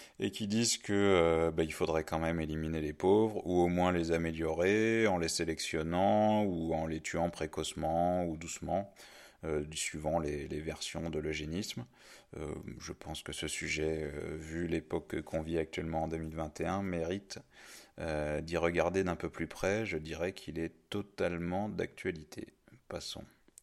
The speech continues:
Donc il était fasciné par l'eugénisme, même si ça prend la forme de recherches sur l'A D N et l'ingénierie génétique,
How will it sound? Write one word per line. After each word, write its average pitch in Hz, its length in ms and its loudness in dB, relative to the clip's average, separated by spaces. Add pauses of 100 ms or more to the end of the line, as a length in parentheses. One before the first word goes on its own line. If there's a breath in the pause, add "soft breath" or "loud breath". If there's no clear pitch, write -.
(880 loud breath)
Donc 117 240 0
il 104 60 0
était 101 180 2
fasciné 87 400 2
par 78 140 2
l'eugénisme, 95 680 -2
même 87 200 -2
si 90 100 -2
ça - 160 2
prend - 160 -2
la 76 100 4
forme 104 280 0
de 82 80 -2
recherches 78 440 -2
sur 80 160 -2
l'A 73 120 2
D 73 140 -2
N 110 340 2
et - 80 -4
l'ingénierie 78 500 -2
génétique, 90 600 -4